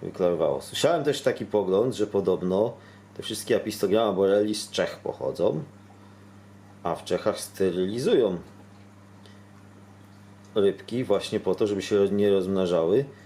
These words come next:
po to, żeby ludzie musieli kupować od nich,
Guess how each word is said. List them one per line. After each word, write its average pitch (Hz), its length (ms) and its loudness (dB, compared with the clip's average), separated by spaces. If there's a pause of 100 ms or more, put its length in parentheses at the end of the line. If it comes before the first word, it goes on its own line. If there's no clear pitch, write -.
(560)
po 92 120 -2
to, 117 180 0
żeby 107 260 2
ludzie 98 280 2
musieli 107 380 0
kupować 104 560 -2
od 175 260 0
nich, 151 260 -8